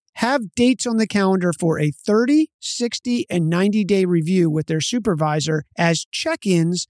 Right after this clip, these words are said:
for feedback and questions, and make sure they're briefed on this on the very first day so they don't have any anxiety about this. Number five, make sure they know their first assignment, if there is one, beyond their daily duties. And remember a few other things when you craft your plan.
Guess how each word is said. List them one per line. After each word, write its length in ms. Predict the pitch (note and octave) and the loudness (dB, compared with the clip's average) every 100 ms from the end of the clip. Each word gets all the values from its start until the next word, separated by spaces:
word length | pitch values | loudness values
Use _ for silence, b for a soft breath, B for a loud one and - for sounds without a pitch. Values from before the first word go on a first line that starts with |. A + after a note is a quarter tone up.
| _ - | _ -4
for 100 | F3+ | -4
feedback 500 | - A#3 G#3+ G3+ G#3 | 2 2 4 2 0
and 140 | F3 | -2
questions, 540 | - G3 - D#3+ - - b b | 0 0 0 -6 -8 -14 b b
and 180 | F#3 G3+ | 2 4
make 220 | C4+ D#4+ | 4 2
sure 180 | - E4+ | -2 0
they're 160 | D4 | 0
briefed 360 | A#3+ C#4+ D4+ - | 2 2 2 2
on 160 | A3+ A3 | 0 0
this 180 | G#3+ | -2
on 160 | - A3 | -2 -2
the 80 | G#3 | -2
very 380 | G3+ C#4+ D4 C#4+ | -2 0 2 0
first 340 | - C4 - | 0 -2 0
day 220 | C4+ C4 | 0 0
so 160 | A#3 G#3+ | 0 0
they 140 | G#3 | 2
don't 200 | G#3+ A#3+ | 2 2
have 120 | A#3 G#3+ - | 0 -4 -6
any 340 | C#4 D4 C#4+ A#3 | 0 2 2 2
anxiety 600 | B3+ A3 A3+ A#3 G3+ D3+ | 0 0 0 0 0 -2
about 300 | G2 F#2+ - | -4 -8 -10
this. 280 | - - - _ _ _ - | -10 -10 -16 _ _ _ 0
Number 280 | F#3+ G#3+ F#3+ | 2 4 0
five, 380 | G3 D#3 F#2+ - _ _ - _ - | -2 -4 -8 -14 _ _ -20 _ 0
make 200 | G#3+ C4 | 0 0
sure 240 | C4+ B3+ | -2 0
they 160 | A3+ G3 | 2 2
know 180 | G3 G#3 | 2 0
their 120 | G3 | 0
first 280 | A3 G#3 G3 | -2 -2 -2
assignment, 560 | - G#3 A3 E3 - - | -4 -4 -2 -2 -4 -4
if 160 | F#3+ | -4
there 180 | - A#3+ | 0 0
is 240 | D#4 F#4 C#4+ | 2 2 2
one, 300 | G3 G3 G#3 | 2 2 0
beyond 340 | G3+ F#3+ G3+ | 0 0 2
their 120 | F#3+ | 0
daily 300 | F3 F3 E3+ | 2 2 2
duties. 420 | D3+ D#3 F#3+ - - _ _ _ _ | 0 -4 -8 -16 -18 _ _ _ _
And 120 | A3 C4+ | 2 4
remember 440 | D#4 G4 F#4 D4+ | 4 2 2 0
a 80 | B3 | 2
few 240 | C4 C4 | 2 4
other 180 | A#3+ G3+ | 4 0
things 320 | - G3+ F3 | 0 0 0
when 100 | F3+ | 2
you 80 | F3 | 0
craft 380 | - F3+ E3+ - | 2 0 0 0
your 140 | E3 | -2
plan. 400 | D3 D#3 D3+ - | 0 -4 -6 -10